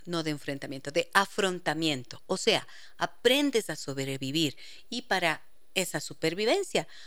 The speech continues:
acudes a ciertos mecanismos que son naturales y que tienen que ver mucho con la forma natural de ser, o sea, con tu esencia, con la personalidad.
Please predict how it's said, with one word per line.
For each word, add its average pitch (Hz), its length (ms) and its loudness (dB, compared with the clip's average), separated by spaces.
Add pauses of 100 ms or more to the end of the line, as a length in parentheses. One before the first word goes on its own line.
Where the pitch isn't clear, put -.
(140)
acudes 247 600 -2
a 190 120 -2
ciertos 220 580 0
mecanismos 214 800 2
que 185 100 -6
son 220 260 -4
naturales 247 580 2
y - 40 -12
que - 200 -8
tienen 240 400 -2
que 185 160 0
ver 202 160 2
mucho 208 360 -4 (400)
con 262 320 2 (120)
la 180 180 0
forma 196 480 -2
natural 143 680 -2
de 143 120 -6
ser, 220 320 4
o 127 60 -6
sea, - 180 -6
con 151 240 0
tu 147 160 -4
esencia, 160 680 -6 (420)
con 175 200 0
la 160 140 -4
personalidad. 135 800 -8